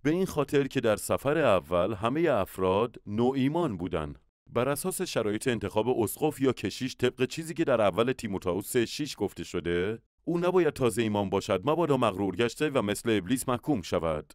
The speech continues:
پس در سفر بازگشت افرادی رو دیدن که در ایمان بالغ شده بودن و میتونستن مسئولیت برادراشون رو به عهده بگیرن، بارهای اونها رو متحمل بشن و اونها رو راهنمایی کنن و بهشون مشورت بدن.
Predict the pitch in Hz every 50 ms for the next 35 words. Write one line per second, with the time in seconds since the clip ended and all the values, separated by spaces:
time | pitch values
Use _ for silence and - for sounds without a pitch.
0 | _ _ - 110 98 - - 107 95 - - 107 101 - 156 165 185 151 123 110
1 | 101 90 - - 92 87 85 85 110 113 - - - - _ _ _ _ _ -
2 | 131 - - 165 175 147 160 151 139 123 127 123 127 120 113 120 113 104 101 98
3 | - 110 95 98 120 147 139 120 117 117 123 143 156 127 - - 98 85 85 78
4 | 69 76 78 73 71 67 - - _ _ _ _ _ - 101 120 139 160 175 165
5 | - 175 175 156 - - 151 139 131 113 101 - - 107 92 92 95 95 - 120
6 | 107 104 95 90 90 85 85 82 92 - - 107 107 92 98 90 76 73 82 90
7 | 90 90 104 107 101 117 123 123 131 135 131 101 95 87 78 76 92 92 95 92
8 | 87 82 73 85 90 90 92 92 85 - 87 80 82 80 87 98 110 123 131 131
9 | - 147 143 139 147 143 131 107 107 110 107 101 95 92 85 87 87 82 85 85
10 | 104 - - 135 147 156 160 165 175 160 135 104 104 117 - 135 139 135 127 131
11 | 120 - - 139 147 156 135 82 - 90 82 78 78 76 71 71